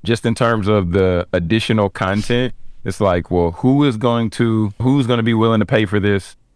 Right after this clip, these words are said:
And should I even do it? Is it, is it worth the time? So th-, those are just some of the thoughts that, that I've had just in terms of creating additional content. And I, I didn't, I didn't find an initial reason to say, "Let me, let me do it."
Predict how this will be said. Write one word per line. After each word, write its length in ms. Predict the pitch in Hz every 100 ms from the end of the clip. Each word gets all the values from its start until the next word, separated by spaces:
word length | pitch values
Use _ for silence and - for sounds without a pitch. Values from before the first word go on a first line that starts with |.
| - - -
And 480 | 90 90 85 80 -
should 240 | - 196
I 80 | 156
even 260 | 156 147
do 160 | 131 135
it? 100 | 95
Is 120 | 127
it, 140 | 127 123
is 120 | 131
it 60 | 113
worth 200 | 123 113
the 80 | 107
time? 420 | 117 98 69 65
So 200 | - 104
th-, 160 | 98 107
those 220 | 104 113
are 60 | 95
just 200 | 101 -
some 140 | 98
of 80 | 90
the 60 |
thoughts 260 | - 90 87
that, 200 | 85 78
that 100 | 85
I've 180 | 90 87
had 320 | 82 80 82 _ _ _ -
just 240 | 101 95
in 100 | 95
terms 320 | 90 98 92 90
of 220 | 90 -
creating 480 | - 98 98 95 87
additional 460 | 82 95 - 78
content. 640 | - 98 101 95 85 78 71 _ _ _ _ -
And 460 | 87 87 85 82 - _ _ _ -
I, 200 | 107 110
I 40 |
didn't, 320 | 117 131 127 -
I 100 | 117
didn't 260 | 135 127
find 340 | - 120 120 107
an 40 |
initial 380 | 101 113 - 107
reason 300 | 101 110 101
to 60 | 90
say, 380 | 95 87 85 85
"Let 140 | 95
me, 140 | 92 85
let 140 | 87
me 120 | 85
do 200 | 80 80
it." 120 | 58